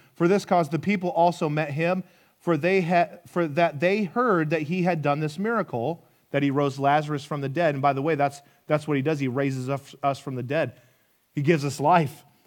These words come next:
In verse nineteen, he says this, "The Pharisees therefore said among themselves, 'Perceive ye how ye prevail nothing? Behold, the world is gone after him.'"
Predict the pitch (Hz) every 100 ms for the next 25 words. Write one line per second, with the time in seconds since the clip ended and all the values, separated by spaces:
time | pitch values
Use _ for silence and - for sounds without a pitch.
0 | - 156 151 165 175 165 147 190 170 151
1 | 160 175 165 - 143 - 180 208 202 220
2 | 208 160 180 175 180 180 - 175 165 160
3 | 165 165 160 151 165 156 147 - _ _
4 | _ _ 170 - 196 208 190 175 202 175
5 | 170 180 180 165 170 170 151 143 160 156
6 | 135 175 220 226 226 - _ _ - 165
7 | 143 196 202 156 147 143 185 196 196 165
8 | 131 151 165 160 151 156 - 151 127 139
9 | 117